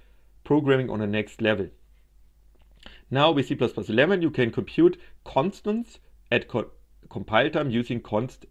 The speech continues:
expressions, which is a new type. So in C plus plus, all these techniques are compile time operations.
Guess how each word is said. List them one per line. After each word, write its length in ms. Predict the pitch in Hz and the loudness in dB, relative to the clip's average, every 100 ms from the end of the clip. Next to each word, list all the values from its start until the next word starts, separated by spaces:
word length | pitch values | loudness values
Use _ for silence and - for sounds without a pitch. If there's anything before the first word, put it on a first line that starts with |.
| - | -14
expressions, 760 | 117 - - 101 - 95 - - - - - | -14 -10 -8 -6 -8 -16 -20 -20 -20 -20 -14
which 160 | - | -12
is 120 | 101 | -10
a 40 | 98 | -6
new 160 | 104 | -6
type. 380 | 101 - 98 - - - - - - - - - - - - - - - | -6 -8 -10 -12 -18 -20 -20 -20 -20 -20 -20 -20 -20 -20 -20 -20 -20 -20
So 180 | - 151 | -2 0
in 100 | 139 | 2
C 140 | 117 214 | 0 0
plus 200 | 214 175 | 0 0
plus, 240 | - - | 0 -2
all 180 | - 151 | 0 2
these 140 | 214 240 | 2 0
techniques 440 | 196 156 147 - | -2 -2 -6 -6
are 120 | 117 | -6
compile 480 | 110 104 95 - 147 | -6 -8 -6 -2 0
time 240 | 185 156 139 | 0 -2 -4
operations. 680 | 127 120 131 135 90 - | -2 0 0 -2 -12 -16